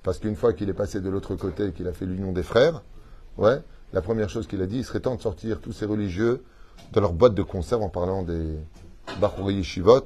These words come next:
de les sortir de là-bas, comme Lieberman avait dit. Donc, qui se ressemblent, s'assemblent, et les deux maintenant sont sur le banc, Toda Lael. De la reine, le fait d'être Mefoursamim, Zelo Davar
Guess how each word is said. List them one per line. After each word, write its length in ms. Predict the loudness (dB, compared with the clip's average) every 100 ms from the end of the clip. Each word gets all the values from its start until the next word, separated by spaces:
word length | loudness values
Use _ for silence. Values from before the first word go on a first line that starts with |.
| -6 -18 -20 -8
de 60 | -4
les 80 | 0
sortir 380 | 2 2 0
de 60 | 2
là-bas, 260 | 2 2 0
comme 160 | -2 -2
Lieberman 400 | -2 -2 -2 -2
avait 160 | -4 -4
dit. 160 | -6
Donc, 180 | -6 -6
qui 80 | -8
se 80 | -6
ressemblent, 320 | -6 -4 -6
s'assemblent, 440 | -8 -4 -4 -4 -10 -20 -16 -6
et 60 | -2
les 80 |
deux 120 | 0 -2
maintenant 240 | -2 -6
sont 160 | -6 -8
sur 140 | -4
le 100 | -4
banc, 200 | -2 -4
Toda 240 | -4 -4
Lael. 240 | -4 -6 -10 -16 -20 -20 -20 -8
De 60 | 0
la 100 | 0
reine, 360 | 4 2 2 -4 -16 -20 -20 -20 -10
le 120 | -6 -4
fait 200 | -2 -2
d'être 260 | -2 -6 -6
Mefoursamim, 680 | -4 -6 -6 2 4 2 -4 -14 -14 -12 -10
Zelo 300 | -4 -2 0
Davar 420 | 2 2 2 0